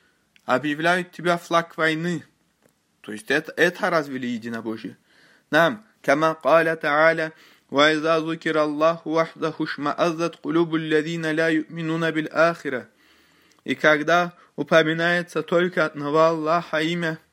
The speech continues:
когда упоминается только один Аллах, содрогают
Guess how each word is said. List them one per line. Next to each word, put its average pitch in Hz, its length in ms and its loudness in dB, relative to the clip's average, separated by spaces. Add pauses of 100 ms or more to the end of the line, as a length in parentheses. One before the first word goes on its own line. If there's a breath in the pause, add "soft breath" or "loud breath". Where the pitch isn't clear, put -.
(580 soft breath)
когда 156 320 2
упоминается 170 680 -2
только 175 340 -2
один 165 240 -4
Аллах, 160 420 -2 (840 soft breath)
содрогают 165 920 2